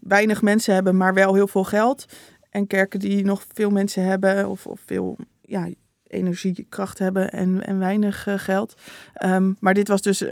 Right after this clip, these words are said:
een kerk die, eh, nou, die kreeg een groot legaat. En die dachten, "Nou, we gaan, eh,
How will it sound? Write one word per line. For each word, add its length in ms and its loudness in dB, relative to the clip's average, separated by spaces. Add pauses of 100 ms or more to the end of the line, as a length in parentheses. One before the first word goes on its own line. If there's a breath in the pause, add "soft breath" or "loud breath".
een 160 -2
kerk 280 4
die, 340 2
eh, 240 0
nou, 180 -2
die 120 -12
kreeg 220 0
een 60 0
groot 220 4
legaat. 500 0 (480 loud breath)
En 160 2
die 180 2
dachten, 300 2
"Nou, 180 2
we 100 2
gaan, 280 2
eh, 260 4